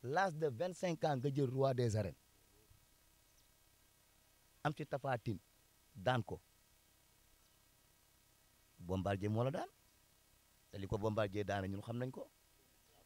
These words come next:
Dafa feebaroon nangu ta entraîné. Balla Gaye deux moo entraîné dëgg rek grand.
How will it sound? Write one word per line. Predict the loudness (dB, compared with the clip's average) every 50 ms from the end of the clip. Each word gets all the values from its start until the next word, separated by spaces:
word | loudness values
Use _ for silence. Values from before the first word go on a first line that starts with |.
| -20 -20 -20 -20 -20 -20 _ _ _ _ _ -10
Dafa | -8 -6 -6 -6
feebaroon | -4 -4 -4 -4 -2 0 0 2
nangu | 2 0 0
ta | -2 -2 -4
entraîné. | -2 -2 -2 -2 -2 -2 -4 -8 -16 -20 _ _ _ _ _ _ _ _ _ _ _ _ _ _ -20 _ _ _ _ _ _ _ _ _ _ _ _ _ _ _ _ _ -10
Balla | -4 -2 -2 0 0
Gaye | 0 0 0
deux | 0 -2 -4
moo | -4 -4
entraîné | -6 -4 -4 -4 -4 -4
dëgg | -6 -6 -6 -6
rek | -6 -4
grand. | -4 -4 -6 -6